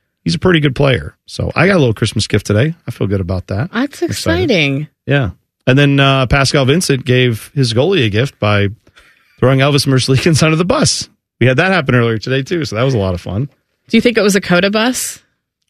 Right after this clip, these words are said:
Speaker 1: Probably not.
Speaker 2: Or a school bus?
Speaker 1: Are the coda buses running on any <laughs> regular interval?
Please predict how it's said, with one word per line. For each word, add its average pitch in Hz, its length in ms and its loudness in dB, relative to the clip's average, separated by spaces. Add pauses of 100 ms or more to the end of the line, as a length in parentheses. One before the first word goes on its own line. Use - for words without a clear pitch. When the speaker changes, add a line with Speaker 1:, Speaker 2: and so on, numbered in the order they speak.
(180)
Speaker 1:
Probably 104 260 2
not. 71 220 -8
Speaker 2:
Or 180 80 4
a 170 60 4
school 190 280 0
bus? 143 380 -2
Speaker 1:
Are 120 80 2
the 117 40 -2
coda 147 220 2
buses 131 340 0
running 143 380 0 (560)
on 117 100 2
any 135 380 4 (280)
<laughs> 123 280 2
regular 131 420 2
interval? 165 440 -2